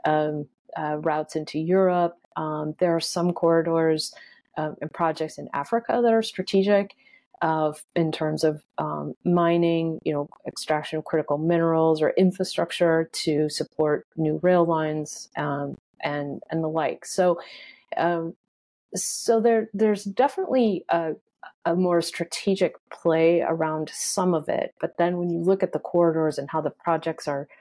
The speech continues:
are, are structured and moving along, I'm not sure that they're, you know, kind of delivering the full, uh, strategic value. You know, we have a lot of projects, for example, um,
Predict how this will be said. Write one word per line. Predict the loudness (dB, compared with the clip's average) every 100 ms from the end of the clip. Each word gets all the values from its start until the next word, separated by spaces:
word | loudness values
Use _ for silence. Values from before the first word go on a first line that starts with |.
| -20 _ -8
are, | -4 -2 -4 -8 -12 _ _
are | -8
structured | -8 -4 -4 0 0 0
and | -2 -4
moving | -2 -2
along, | -4 -2 0 0 -2
I'm | -2
not | -4 -4
sure | -2 0
that | 2 0 0
they're, | -2 -2 -6 _
you | -4 -2
know, | -2 -8
kind | -12
of | -12 -10
delivering | -2 0 2 2 0 -2
the | -6
full, | -2 2 4 4 0 -10 -20 -20 -20 -6
uh, | 0 0 -2
strategic | -6 -6 -4 0 0 0
value. | 0 0 2 0 -2 -4 -4
You | -4 -4
know, | -4
we | -4
have | -2
a |
lot | 2 2
of | 0
projects, | -2 -2 0 -4 -4 -12 -10
for | -2
example, | -2 0 -2 0 -2 -2 _ _ _
um, | -2 0 0 -4